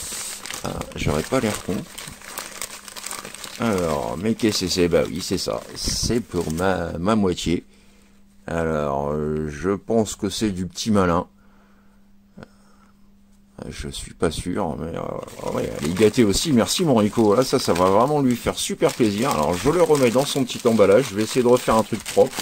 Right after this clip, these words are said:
Comme un con, j'ai pas réalisé que, voilà, que ça pouvait être pour ma compagne. Hop,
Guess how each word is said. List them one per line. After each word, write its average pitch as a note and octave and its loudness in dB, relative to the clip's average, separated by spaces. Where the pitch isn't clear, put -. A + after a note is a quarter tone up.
Comme C#3+ 4
un D3 4
con, E3 2
j'ai A2 2
pas F3+ 6
réalisé C#3 4
que, A2 6
voilà, G#2+ 4
que - -4
ça D3 4
pouvait C#3 4
être - -6
pour - 0
ma C#3+ 6
compagne. B2+ 4
Hop, A#3 6